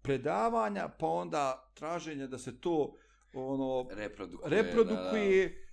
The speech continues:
Speaker 1: i na osnovu toga ocjenjuje koliko je ko napredovao. Mislim, to su, e, e, stvari koje su mogle nekom, ne znam, e, platonskom vremenu im-, imat koristi kad nije bilo medija za, za, za bilježenje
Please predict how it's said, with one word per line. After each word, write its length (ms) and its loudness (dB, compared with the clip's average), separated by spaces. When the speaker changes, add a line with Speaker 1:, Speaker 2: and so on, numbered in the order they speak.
Speaker 1:
i 100 -4
na 140 2
osnovu 360 -2
toga 460 2
ocjenjuje 680 -2
koliko 340 -2
je 80 -2
ko 180 -2
napredovao. 680 -2
Mislim, 400 -8
to 160 -10
su, 240 -12
e, 60 -10
e, 80 -2
stvari 540 -4
koje 200 -2
su 180 -8
mogle 300 0
nekom, 560 -6
ne 160 -4
znam, 440 -4
e, 40 -16
platonskom 720 0
vremenu 340 2
im-, 200 -4
imat 280 -2
koristi 580 -2
kad 180 -4
nije 160 2
bilo 520 0
medija 560 0
za, 220 -4
za, 300 -4
za 160 -4
bilježenje 680 2